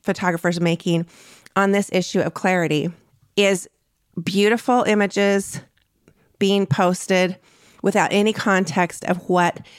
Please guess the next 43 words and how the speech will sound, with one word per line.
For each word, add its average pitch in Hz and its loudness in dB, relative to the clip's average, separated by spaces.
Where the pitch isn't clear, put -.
you're 180 2
going 170 2
to 170 -6
do 160 0
with - -4
those 156 0
images. - -4
So - 0
for 190 0
those 214 2
of 240 -2
you 220 2
who 202 0
are 185 4
wanting 180 2
to 175 -4
sell 170 0
finished 196 0
product, 190 0
wall 180 2
art, 175 0
albums 175 0
to - 2
your 214 4
clients, 185 0
and 180 2
you're 175 2
not 175 2
interested 190 0
in 175 -2
just 180 -4
selling 170 0
a 165 0
bunch 170 -2
of 165 -6
digital 165 0
files, 165 -2
you 196 2
have 190 0
to - -6
communicate 175 -2
that 160 -2
before, - -2